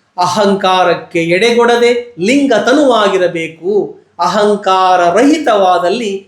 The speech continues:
ಸನ್ನಿಹಿತ ಕಾಣ ಕೂಡಲ ಸಂಗಮ ದೇವ." ಇದು ಬಸವಣ್ಣನವರ ಮಾತು. ಅಹಂಕಾರವಿದ್ದಲ್ಲಿ ಲಿಂಗ ಇರದು, ತನು ಅಹಂಕಾರದಿಂದ ಕೂಡಿರದೆ ಅದು ಲಿಂಗ ತನುವಾಗಬೇಕು,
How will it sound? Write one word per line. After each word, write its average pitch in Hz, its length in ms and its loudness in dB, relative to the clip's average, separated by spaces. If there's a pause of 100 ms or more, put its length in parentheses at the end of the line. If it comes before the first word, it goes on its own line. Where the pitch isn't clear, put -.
ಸನ್ನಿಹಿತ 220 600 -4 (140)
ಕಾಣ 151 260 -4
ಕೂಡಲ 170 500 -2
ಸಂಗಮ 135 480 -10
ದೇವ." 117 200 -12 (300)
ಇದು 131 120 -10
ಬಸವಣ್ಣನವರ 127 640 -12 (100)
ಮಾತು. 107 320 -20 (720)
ಅಹಂಕಾರವಿದ್ದಲ್ಲಿ 240 1300 0
ಲಿಂಗ 226 300 -2
ಇರದು, 214 840 0 (420)
ತನು 262 380 2
ಅಹಂಕಾರದಿಂದ 220 1080 0
ಕೂಡಿರದೆ 196 840 0
ಅದು 170 360 -2
ಲಿಂಗ 233 380 -2 (120)
ತನುವಾಗಬೇಕು, 185 1040 -2